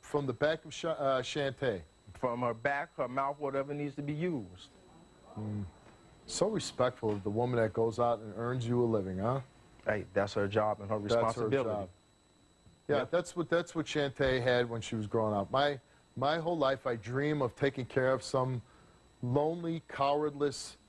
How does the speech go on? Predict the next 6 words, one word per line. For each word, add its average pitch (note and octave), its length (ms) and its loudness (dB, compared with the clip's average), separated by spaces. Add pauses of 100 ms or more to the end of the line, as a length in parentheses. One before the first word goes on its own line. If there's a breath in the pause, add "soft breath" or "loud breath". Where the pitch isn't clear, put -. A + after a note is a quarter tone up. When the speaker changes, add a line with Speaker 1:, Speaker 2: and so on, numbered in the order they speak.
(140)
Speaker 1:
pimp. A2 360 -4 (960)
Speaker 2:
Evidently, B2+ 600 2 (400)
that's A#2+ 180 2
what A#2+ 140 -2
she B2 120 -6
doing. E3+ 340 -2